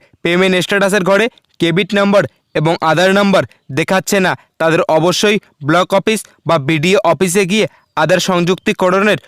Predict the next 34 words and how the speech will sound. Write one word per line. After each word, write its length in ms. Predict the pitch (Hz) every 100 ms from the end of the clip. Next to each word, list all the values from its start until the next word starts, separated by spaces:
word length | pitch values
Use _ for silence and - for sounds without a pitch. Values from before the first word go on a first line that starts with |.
| _ -
ফর্ম 260 | 175 190 180 _ -
পূরণ 260 | 170 185 190
করে 220 | 220 175 - _ 123
জমা 280 | 160 185
করতে 340 | 180 175 160 196
হবে। 300 | 170 160 160 127 _ - 123
জমা 280 | 151 180 196
করার 260 | 208 208 -
সময় 240 | 208 220 - _ -
অবশ্যই 440 | 156 180 - 196 -
আধার 260 | 156 226 226
কার্ডের 320 | 185 185 196
সাথে 220 | 220 208 170 _ _ 156
মোবাইল 300 | 160 196 196
নম্বর 280 | 190 190 214 - _ -
লিংক 240 | 165 196 180
করে 180 | 185
রাখতে 380 | 175 160 - 202
হবে 280 | 180 175 160 135 _ _
এবং 160 | 147 170 160
ভোটার 320 | 147 175 190
কার্ড 220 | 208 208 - _ -
এবং 160 | 151 170 165
আধার 260 | 165 190
কার্ড 200 | 214 185 - _ _
অরিজিনাল 440 | 151 156 151 202 202
সহ 200 | 196 190 233 - _ -
জেরক্স 300 | 147 190 -
করে 240 | 220 214 139 _ -
তাতে 200 | 160 196
নিজে 200 | 185 190
স্বাক্ষর 400 | - 170 - 202
করে 220 | 196 214 160 - _ -
জমা 260 | 160 180